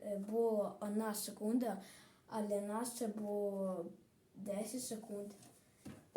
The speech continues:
Так, ми беремо ці два олівця. Беремо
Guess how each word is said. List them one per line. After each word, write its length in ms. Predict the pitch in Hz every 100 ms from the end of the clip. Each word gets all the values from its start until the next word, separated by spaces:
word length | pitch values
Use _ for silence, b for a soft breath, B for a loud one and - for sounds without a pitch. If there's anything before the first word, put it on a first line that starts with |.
| -
Так, 340 | 214 202 190 - - -
ми 260 | 233 277
беремо 500 | 247 262 277 262 233
ці 200 | 220 254
два 340 | 220 220 220 220
олівця. 440 | 214 208 - 175 170 - - - - - - - - - - - 214
Беремо 520 | 220 214 226 240 269